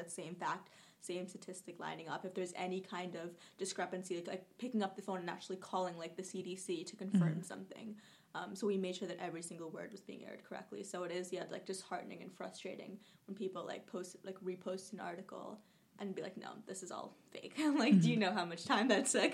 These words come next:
Speaker 1: <laughs>
Speaker 2: Yeah.
Speaker 1: to, to make sure that was accurate?" So as journalists, we know that, but it's unfortunate that
Speaker 2: Mm-hmm.
Speaker 1: others don't.
Speaker 2: Well, and I think,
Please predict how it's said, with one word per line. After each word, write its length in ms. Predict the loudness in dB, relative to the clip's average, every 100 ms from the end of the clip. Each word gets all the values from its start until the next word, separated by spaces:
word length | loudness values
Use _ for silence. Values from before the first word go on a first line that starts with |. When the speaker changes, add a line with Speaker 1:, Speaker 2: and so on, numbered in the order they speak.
| 2
Speaker 1:
<laughs> 120 | 10 12
Speaker 2:
Yeah. 160 | 12
Speaker 1:
to, 280 | 12 8 12 12 12
to 120 | 8 8
make 180 | 6
sure 100 | 10
that 220 | 10 10 4
was 120 | 2
accurate?" 600 | 2 2 0 -2 -2 -4 -6
So 220 | -6 -6 -6 -10 -6 2
as 200 | 2 6
journalists, 600 | 4 4 2 -4 -10 -10
we 100 | -8
know 140 | -8 -8
that, 220 | -8 -8 -10
but 200 | -10 -8
it's 140 | -8
unfortunate 640 | -8 -6 -8 -8 -10 -10 -12 -16 _ _ -16 -6
that 200 | -2 -2
Speaker 2:
Mm-hmm. 400 | -2 -16 -14 -12
Speaker 1:
others 220 | -10 -12
don't. 200 | -10 -12 -14 -20 -20 -18 -16 -14 -14 -16 6
Speaker 2:
Well, 120 | 12
and 100 | 12
I 80 | 12
think, 460 | 12 12 10 6